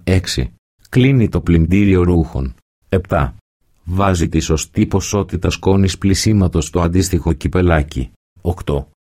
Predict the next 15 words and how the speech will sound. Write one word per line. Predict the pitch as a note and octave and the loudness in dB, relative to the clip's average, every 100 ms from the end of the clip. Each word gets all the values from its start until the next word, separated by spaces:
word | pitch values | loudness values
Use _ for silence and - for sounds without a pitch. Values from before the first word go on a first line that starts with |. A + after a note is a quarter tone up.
| _ - | _ -2
Ανοίγει | G2+ G#2 G2 F#2+ | 2 2 4 2
το | F#2 | 0
δοχείο | E2 D#2+ G2+ G2 | 0 0 2 2
σαπουνιού. | F2+ F#2 G#2 G#2 F#2+ D2+ - _ _ | 2 2 2 2 2 0 -6 _ _
Εννέα. | G2+ G2 F2+ D2 B1 - _ _ _ | 2 4 2 0 -2 -12 _ _ _
Χύνει | - A2+ G#2 | 0 2 2
το | F#2 E2+ | 0 -2
περιεχόμενο | E2+ E2 F2 - B2+ A2 G2+ | 0 0 -2 -2 0 2 2
του | F#2+ F#2 | 0 -2
κυπέλου | - - F#2 E2 | -4 -4 0 2
μέτρησης | E2+ F2+ F#2 D#2+ F2+ | 2 2 0 2 0
μέσα | F#2+ G2 F#2 | 2 0 0
στο | F2 - | -2 0
δοχείο | E2+ E2 G2+ G2 | -2 0 2 2
σαπουνιού. | F#2+ F2 G#2 G2 F#2+ D2+ | 2 0 2 4 2 -2